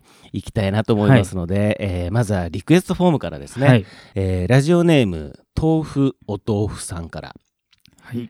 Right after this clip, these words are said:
Speaker 1: えー、リクエスト人物出来事は、五代友厚さん。えー、その理由ですね。小川さん、文吾さん。
Speaker 2: これ、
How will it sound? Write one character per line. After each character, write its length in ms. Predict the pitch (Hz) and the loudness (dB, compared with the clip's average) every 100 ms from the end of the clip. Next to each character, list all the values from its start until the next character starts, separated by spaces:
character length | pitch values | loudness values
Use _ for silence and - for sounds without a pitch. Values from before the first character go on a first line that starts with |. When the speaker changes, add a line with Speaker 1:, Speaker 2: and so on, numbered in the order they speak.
| - | -8
Speaker 1:
え 320 | 92 90 87 | -8 -6 -8
ー、 20 | |
リ 120 | 90 107 | -8 -4
ク 80 | |
エ 40 | 131 | -2
ス 40 | |
ト 80 | 135 | 0
人 160 | 113 113 | 0 0
物 200 | 87 82 | -2 -6
出 120 | 87 | -6
来 120 | 95 | -6
事 220 | 82 98 | -6 0
は、 240 | 123 127 - - - | 0 0 -6 -16 -4
五 160 | 123 | -2
代 360 | 123 92 80 71 - | 0 0 -4 -10 -12
友 300 | 90 123 139 | -4 0 0
厚 180 | - | -2
さ 140 | - - | -10 -14
ん。 140 | - _ _ _ - - _ _ _ - | -18 _ _ _ -20 -20 _ _ _ -4
え 800 | 117 117 113 113 113 110 101 95 | 0 2 2 2 0 0 -2 -4
ー、 40 | 92 | 0
そ 120 | 151 | 4
の 100 | 147 | 6
理 120 | 127 | 6
由 60 | 117 | 2
で 100 | 107 | 0
す 100 | 104 | -2
ね。 180 | 151 - _ _ _ - | -2 -4 _ _ _ -4
小 60 | 120 | 4
川 240 | 165 156 | 6 6
さ 180 | 143 127 | 4 2
ん、 100 | 120 - | 0 -6
文 220 | 98 123 | -2 -2
吾 80 | 101 | -2
さ 120 | 71 | -10
ん。 140 | 69 - _ | -16 -20 _
Speaker 2:
こ 120 | - | -18
れ、 80 | - | -18